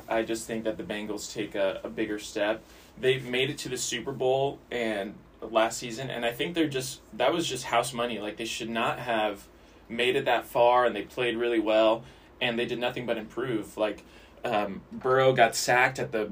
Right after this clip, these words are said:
highest rate last season, set a record for quarterback that was sacked the most, and then they beefed up the offensive line. Their young players are getting better, such as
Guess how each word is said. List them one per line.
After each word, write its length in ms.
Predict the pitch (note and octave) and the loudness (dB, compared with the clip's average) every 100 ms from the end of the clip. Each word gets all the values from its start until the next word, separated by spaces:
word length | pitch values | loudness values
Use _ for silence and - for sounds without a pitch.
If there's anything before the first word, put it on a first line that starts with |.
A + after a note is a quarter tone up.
| G2 | -8
highest 500 | - B2+ A#2+ A#2+ - | -8 0 2 0 -2
rate 360 | G#2+ A2 A#2+ A#2+ | -6 -4 -2 -2
last 260 | A2+ A2 - | -2 -2 -6
season, 500 | A#2+ A#2 B2+ B2+ A#2 | -8 -6 -6 -6 -6
set 240 | - A#2 | -2 -2
a 40 | |
record 400 | G2 G2+ G#2 A#2 | 0 -2 -2 -4
for 260 | - A#2 G#2 - - - | -4 -6 -6 -8 -16 -14
quarterback 420 | - B2 A#2 A2+ | -4 0 2 2
that 80 | A2+ | 2
was 120 | G#2 | -4
sacked 260 | - G#2+ - | -2 -4 -4
the 80 | G#2+ | -6
most, 460 | G#2+ G2+ A#2+ - - - - | -4 -4 -4 -8 -14 -20 -10
and 120 | C3 B2 | -4 -2
then 80 | A#2+ | -2
they 80 | A2+ | -4
beefed 320 | - A#2+ - | -4 -6 0
up 240 | A2+ A2+ - | 0 0 0
the 220 | G#2 G2+ | 2 2
offensive 400 | - G#2+ - - | -2 -8 -10 -10
line. 400 | G3+ G3+ G#3+ G2 | -8 -8 -8 -6
Their 100 | G#2+ | -4
young 240 | A#2 A#2 | -2 -4
players 440 | - A2 G#2+ G#2+ G#2+ | -4 -2 0 -2 -4
are 80 | |
getting 240 | G2+ G#2 G2+ | -8 -6 -6
better, 280 | G#2+ G#2+ G#2 | -4 -2 -4
such 240 | - - | -6 -8
as 340 | G2 F#2+ - | -8 -8 -12